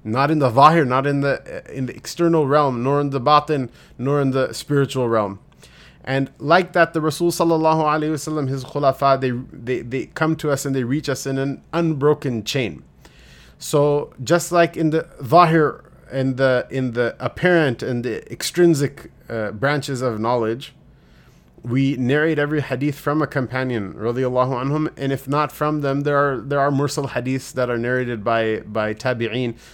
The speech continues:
by the generation after the companions. Those hadiths are only ratified or considered to be authentic and beneficial when the understanding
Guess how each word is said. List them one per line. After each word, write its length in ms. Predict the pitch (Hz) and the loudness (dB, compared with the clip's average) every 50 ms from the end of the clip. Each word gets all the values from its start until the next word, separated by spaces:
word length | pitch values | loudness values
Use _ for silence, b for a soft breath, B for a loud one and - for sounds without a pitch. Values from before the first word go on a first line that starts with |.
| B B - | B B -6
by 100 | 117 113 | -4 -4
the 100 | 113 107 | -4 -2
generation 460 | 110 127 127 123 120 123 120 - 127 | -2 -2 0 0 0 -2 -2 -2 -4
after 220 | 123 120 - 131 | -4 -4 -4 -8
the 80 | 117 110 | -8 -6
companions. 640 | - 135 123 120 131 127 123 131 135 135 131 120 120 | -4 -4 -6 -4 -4 -4 -2 -2 -2 -2 -4 -2 0
Those 260 | 147 156 170 151 143 | 2 2 2 2 0
hadiths 380 | - 156 147 156 170 165 165 | -2 -2 0 2 2 2 2
are 160 | 175 165 156 113 | 2 0 2 2
only 280 | 151 160 165 170 165 160 | 2 4 6 6 6 6
ratified 680 | 147 131 127 131 135 151 165 160 - 160 151 147 135 | 4 2 2 2 2 2 2 0 0 0 0 2 0
or 80 | 127 | -2
considered 640 | 120 - 139 131 120 - 156 151 147 151 135 110 - b b b b b b b b b b b _ _ _ _ - - - - - - _ - | -2 -2 -4 -4 -2 -2 -2 0 0 0 0 -2 -6 b b b b b b b b b b b _ _ _ _ -20 -20 -20 -20 -20 -20 _ -8
to 140 | - 143 135 | -6 -4 -2
be 320 | 120 135 143 139 143 143 - - - - | 0 0 0 0 0 -4 -8 -18 -16 -4
authentic 640 | - 131 127 - - 156 160 160 - 160 147 139 - | -2 -2 -2 2 2 2 2 2 2 0 -2 -2 -4
and 380 | - 135 123 117 117 107 110 107 | -4 -4 -4 -4 -6 -10 -4 -2
beneficial 800 | 143 151 147 139 - - 160 151 - - 156 143 135 113 - - - | 0 0 0 -2 -2 -2 -2 -2 0 -2 -2 -2 -2 -6 -8 -14 -16
when 500 | - 117 123 127 151 160 170 185 196 190 B B B B | -12 -6 0 2 2 4 4 2 0 -4 B B B B
the 120 | 165 - - | -8 -6 -2
understanding 800 | 165 165 165 170 151 - - 170 170 175 185 185 180 180 165 | 0 2 2 2 0 0 -2 -2 0 0 0 0 -2 -2 -4